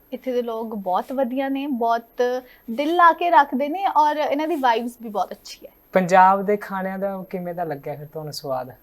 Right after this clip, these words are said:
Speaker 1: ਪੰਜਾਬ ਦਾ ਖਾਣਾ ਮੈਨੂੰ ਬਹੁਤ ਵਧੀਆ ਲੱਗਿਆ, especially ਇੱਥੇ ਦਾ ਜਿਹੜਾ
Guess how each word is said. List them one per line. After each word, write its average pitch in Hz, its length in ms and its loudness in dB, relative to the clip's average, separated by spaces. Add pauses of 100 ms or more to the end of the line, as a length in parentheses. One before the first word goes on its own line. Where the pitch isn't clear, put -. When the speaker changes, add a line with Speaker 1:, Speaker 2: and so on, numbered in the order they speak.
(100)
Speaker 1:
ਪੰਜਾਬ 233 460 0
ਦਾ 240 100 0
ਖਾਣਾ 240 240 -4
ਮੈਨੂੰ 226 280 -10
ਬਹੁਤ 190 200 -4
ਵਧੀਆ 220 280 -6
ਲੱਗਿਆ, 226 720 0
especially 233 640 -2
ਇੱਥੇ 254 220 -8
ਦਾ 254 120 -2
ਜਿਹੜਾ 269 340 4